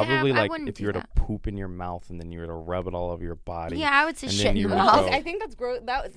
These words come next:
Speaker 3: even
Speaker 1: fuck
Speaker 3: to
Speaker 1: a
Speaker 3: me.
Speaker 1: homeless dude and then, uh, pour, uh, more poop on your head and
Speaker 3: Uh-huh.
Speaker 1: then pee everywhere and then roll around in it and then, like, um,
Speaker 3: Mm-hmm.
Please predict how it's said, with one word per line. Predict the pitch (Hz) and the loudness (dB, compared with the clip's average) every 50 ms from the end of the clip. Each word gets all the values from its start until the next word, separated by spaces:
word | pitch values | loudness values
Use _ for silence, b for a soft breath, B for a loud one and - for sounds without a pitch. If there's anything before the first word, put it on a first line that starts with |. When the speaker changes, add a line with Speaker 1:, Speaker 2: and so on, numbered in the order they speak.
| - - | -16 -14
Speaker 3:
even | 247 254 | 4 6
Speaker 1:
fuck | 127 127 127 | 6 6 8
Speaker 3:
to | - 117 | 6 2
Speaker 1:
a | 110 | 2
Speaker 3:
me. | 110 104 | 2 2
Speaker 1:
homeless | 113 120 117 113 113 107 104 - - | 2 2 4 4 2 0 -2 -4 -6
dude | - 101 95 92 90 90 90 | -4 -4 -2 -2 -2 -2 -4
and | 90 85 87 | -4 -6 -4
then, | 85 82 82 82 82 b b b b b b b b b - | -6 -6 -6 -8 -10 b b b b b b b b b -6
uh, | 87 92 90 87 85 82 - | -4 -2 -2 -2 -4 -6 -6
pour, | - - - 107 101 101 101 101 98 98 98 95 95 92 - - - - | -6 -4 -2 -2 0 2 2 2 2 2 2 0 0 -2 -4 -8 -10 -6
uh, | - 87 90 87 85 | -6 -6 -6 -6 -6
more | 85 90 92 95 98 98 | -8 -6 -4 -2 -4 -4
poop | - - - 95 82 82 - - - - | -4 -6 -6 -6 -6 -8 -10 -12 -12 -8
on | - 90 87 87 87 | -6 -6 -6 -6 -6
your | 85 85 87 | -6 -8 -8
head | 87 90 90 90 87 82 82 - - b b b b b b b b - | -2 0 0 0 0 -2 -4 -8 -12 b b b b b b b b -8
and | - 101 | -6 -6
Speaker 3:
Uh-huh. | 101 101 | -2 -2
Speaker 1:
then | 113 113 113 113 104 | 0 0 -2 -2 -6
pee | - - - 113 107 - - - - | -8 -10 -8 -8 -8 -8 -12 -8 -4
everywhere | 101 110 117 107 110 113 104 107 104 101 | -2 -2 -2 -2 -4 -4 -2 0 0 0
and | 95 92 92 | -2 -4 -4
then | 90 87 | -2 -2
roll | 92 92 92 95 95 | 0 0 0 -2 -2
around | 90 87 87 87 87 87 87 85 | -2 -2 -4 -4 -6 -6 -6 -8
in | 87 85 82 | -8 -8 -8
it | 82 80 - - - | -10 -12 -12 -12 -12
and | - 85 85 85 | -10 -10 -8 -8
then, | 82 82 82 80 80 | -10 -10 -10 -10 -10
like, | 82 82 82 82 - - - _ - - - | -10 -10 -10 -10 -12 -16 -20 _ -20 -16 -10
um, | - 90 87 85 85 85 85 - - - 104 - - - - - - - - - | -8 -8 -6 -6 -8 -10 -10 -12 -14 -14 -16 -16 -18 -20 -20 -20 -20 -14 -10 -10
Speaker 3:
Mm-hmm. | 214 220 214 214 214 | -10 -10 -10 -14 -16